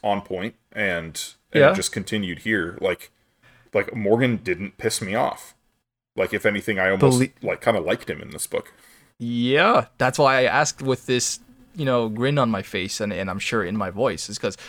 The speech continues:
Speaker 2: I was glad to see Morgan's hesitation there when he's given the order to kill Molly.
Speaker 1: Mm-hmm.
Speaker 2: By the way, Merlin is now a bigger villain to me than Morgan ever was.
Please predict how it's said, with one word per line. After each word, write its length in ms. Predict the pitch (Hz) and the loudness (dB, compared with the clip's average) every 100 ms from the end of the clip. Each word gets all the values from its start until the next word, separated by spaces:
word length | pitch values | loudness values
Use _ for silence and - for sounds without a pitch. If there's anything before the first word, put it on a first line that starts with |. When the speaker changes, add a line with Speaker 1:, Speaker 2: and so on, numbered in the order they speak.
| - | -2
Speaker 2:
I 140 | 123 202 | 4 6
was 140 | 147 | 4
glad 340 | 117 127 170 | 2 4 4
to 80 | 117 | 0
see 140 | - 123 | -4 0
Morgan's 380 | 123 113 117 | 0 0 -2
hesitation 680 | 110 123 113 - 127 135 123 | -2 -4 -4 -4 -4 -2 -2
there 180 | 113 98 | -2 -2
when 240 | 98 98 | -4 -6
he's 160 | 113 117 | -6 -4
given 200 | 131 110 | -2 -2
the 80 | 117 | -2
order 280 | 127 127 101 | -2 -2 -2
to 80 | |
kill 200 | 101 117 | -2 2
Molly. 260 | 95 92 95 | 4 4 0
Speaker 1:
Mm-hmm. 220 | 98 - - | -2 -4 4
Speaker 2:
By 140 | 175 | 6
the 60 | 170 | 6
way, 200 | 127 95 | 4 4
Merlin 380 | 131 170 180 143 | 4 4 4 0
is 160 | 117 | 2
now 140 | 123 113 | 4 4
a 60 | |
bigger 260 | 104 110 107 | 2 0 0
villain 280 | 113 113 104 | 0 0 -2
to 80 | 101 | -4
me 120 | 123 | -4
than 140 | 107 | -4
Morgan 300 | 101 135 110 | 0 0 0
ever 200 | 113 165 | -4 -4
was. 300 | 101 87 87 | -6 -8 -10